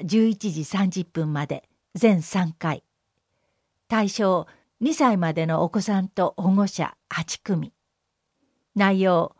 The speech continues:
お子さんの成長につながる読み聞かせや歌のポイント。錦織陽子、日本公文教育研究会。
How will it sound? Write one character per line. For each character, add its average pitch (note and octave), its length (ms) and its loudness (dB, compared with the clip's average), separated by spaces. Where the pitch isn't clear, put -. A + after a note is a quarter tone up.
お G#3+ 100 0
子 C#4+ 140 0
さ C#4+ 160 0
ん C4+ 80 -2
の C4+ 120 -2
成 C4 240 2
長 B3+ 200 2
に A#3+ 180 2
つ A3+ 140 -4
な A3+ 160 4
が A3 120 2
る G#3+ 240 0
読 G#3 180 4
み A#3 140 6
聞 - 180 -14
か A3+ 120 -6
せ - 160 -2
や G3+ 340 2
歌 G#3+ 240 2
の G#3+ 140 4
ポ F#3+ 220 0
イ E3+ 100 0
ン D#3+ 80 -6
ト。 - 220 -4
錦 G3+ 400 2
織 D#3 300 0
陽 F3 220 2
子、 - 220 -6
日 A3 160 6
本 A#3+ 240 2
公 - 180 -2
文 A#3+ 220 4
教 G3+ 320 2
育 - 200 -4
研 F#3 200 2
究 D#3+ 280 -4
会。 C3 300 -8